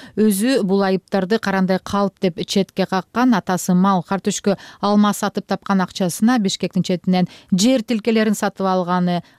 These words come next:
анык экенин ырастаган. Тандалма батирлер боюнча айыптоо да негизсиз экенин айткан Мусакеев ага карата саясий куугунтук жүрүп жатканын билдирген. Мусакеев улуттук коопсуздук боюнча мамлекеттик комитеттин тогузунчу башкармалыгын мурдагы мамлекеттик күзөт кызматы эки миң он алтынчы, эки миң он сегизинчи жылдары башкарган. Анын айтымында,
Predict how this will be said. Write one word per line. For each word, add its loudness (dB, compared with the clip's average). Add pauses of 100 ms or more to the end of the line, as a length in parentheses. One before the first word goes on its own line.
анык 4
экенин -2
ырастаган. -4
Тандалма 0
батирлер -2
боюнча 0
айыптоо 0
да 2
негизсиз 0
экенин -2
айткан -2
Мусакеев -2
ага 0
карата -2 (220)
саясий 2
куугунтук 0
жүрүп -2
жатканын -2
билдирген. -2 (300)
Мусакеев 0
улуттук 0
коопсуздук -2
боюнча 0
мамлекеттик -2
комитеттин 0
тогузунчу 0
башкармалыгын 0 (440)
мурдагы 2
мамлекеттик 0
күзөт 0
кызматы 0
эки 0
миң 4
он 2
алтынчы, -2
эки -4
миң 4
он 2
сегизинчи 0
жылдары 0
башкарган. -4
Анын 2
айтымында, 0